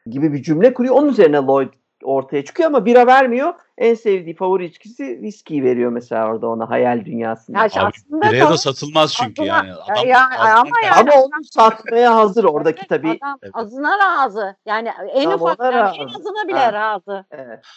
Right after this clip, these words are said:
Speaker 3: Ya oraya da tabii kendi şeyle pazartesi sabahleyin kalktım. Etrafta yapacak hiçbir iş yok. "Ah ne yapayım o zaman altın odaya gideyim de ruhumu bir biraya satarım."
Speaker 1: Evet.
Speaker 3: diye oradaki hayaletleri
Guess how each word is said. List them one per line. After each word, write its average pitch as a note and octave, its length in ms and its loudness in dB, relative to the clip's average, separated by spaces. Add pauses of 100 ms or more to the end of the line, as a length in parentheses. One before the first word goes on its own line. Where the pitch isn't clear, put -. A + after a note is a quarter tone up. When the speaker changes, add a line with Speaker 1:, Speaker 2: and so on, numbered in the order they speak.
(280)
Speaker 3:
Ya D3+ 160 0
oraya E3+ 340 -4
da G#3+ 100 -4
tabii F#3+ 260 -10
kendi F3+ 520 -8
şeyle D#3+ 420 -8
pazartesi E3 520 -8
sabahleyin E3 460 -4
kalktım. D#3 460 -6
Etrafta D#3+ 420 -8
yapacak C#3 380 -10
hiçbir C#3 240 -16
iş - 180 -12
yok. C#3+ 100 -8 (100)
"Ah C#3+ 340 -6
ne C#3+ 80 -6
yapayım C#3+ 320 -6
o C3 80 -6
zaman C3+ 360 -6
altın B2+ 340 -4
odaya A2+ 240 -6
gideyim A2+ 340 -8
de F#2 140 -8 (220)
ruhumu A#2+ 520 -6 (240)
bir A#2 180 -6
biraya A2+ 240 2
satarım." B2 400 -2
Speaker 1:
Evet. A2 80 -4
Speaker 3:
diye G#2+ 100 -4
oradaki A#2 340 -6
hayaletleri A#2 760 -2